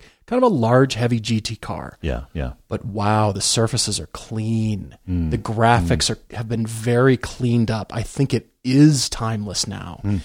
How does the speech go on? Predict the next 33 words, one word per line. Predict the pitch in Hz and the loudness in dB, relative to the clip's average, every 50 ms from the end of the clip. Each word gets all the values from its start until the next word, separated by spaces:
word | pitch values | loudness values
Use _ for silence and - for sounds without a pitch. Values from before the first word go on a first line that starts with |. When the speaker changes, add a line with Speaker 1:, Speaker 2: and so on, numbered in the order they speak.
| - - - - - _ _ _ _ _ - | -6 -16 -20 -20 -20 _ _ _ _ _ -10
Speaker 1:
I | - 131 139 151 135 | -4 -2 2 2 2
like | 113 107 98 95 104 98 117 135 151 156 - - | 2 0 -4 -8 -8 -4 0 2 2 2 0 0
this | 113 120 123 - - | 0 0 0 0 0
car. | - - - - 113 123 131 123 113 - | -2 -6 -8 -6 -4 -2 -2 -2 0 0
I | 131 127 | -2 -2
didn't, | 107 - - 151 151 - - - - - _ _ - | -2 -2 -2 -4 -4 -4 -10 -14 -20 -20 _ _ 4
the | 143 131 | 4 4
wheel | 113 127 170 202 202 202 | 6 6 6 6 6 6
arches | 196 196 190 - 208 202 180 - | 6 4 4 6 4 4 4 4
on | - 143 143 | 2 2 2
the | 131 | 2
prototypes | - - 165 160 165 160 - 165 170 170 - - | 0 0 0 2 2 2 0 0 0 0 0 0
that | 160 | 0
I | 156 | 0
saw | 147 - - 160 156 | 0 0 0 0 0
were, | 143 123 113 104 - - _ | 0 0 -2 -4 -6 -12 _
were | - 113 117 - - _ - | -18 -16 -14 -16 -10 _ -4
off. | 143 139 131 135 156 - - - - - - - - _ _ _ - | -2 0 0 0 -2 -4 -8 -10 -12 -14 -18 -20 -20 _ _ _ -8
The | 127 | -4
Speaker 2:
Okay. | - 107 90 | 0 2 2
Speaker 1:
front | 170 165 - - - - - | 2 2 0 -2 -6 -14 -8
was | 135 139 127 117 - - - - _ _ _ _ _ _ - | -4 -2 0 0 -2 -4 -6 -10 _ _ _ _ _ _ -6
a | 127 120 | -4 -2
smaller | - - - 160 165 160 | 0 2 4 4 4 4
diameter | 143 151 143 143 147 147 147 143 | 4 4 4 4 4 4 4 4
than | 127 120 | 4 4
the | 113 117 | 2 2
rear. | 117 143 170 170 170 170 165 151 | 2 4 4 6 6 6 6 4
It, | 143 - | 2 2
it | - 139 | 0 -2
would | 135 135 | -2 0
Speaker 2:
Okay. | - - | 2 4
Speaker 1:
just, | 175 104 110 - | 4 4 4 0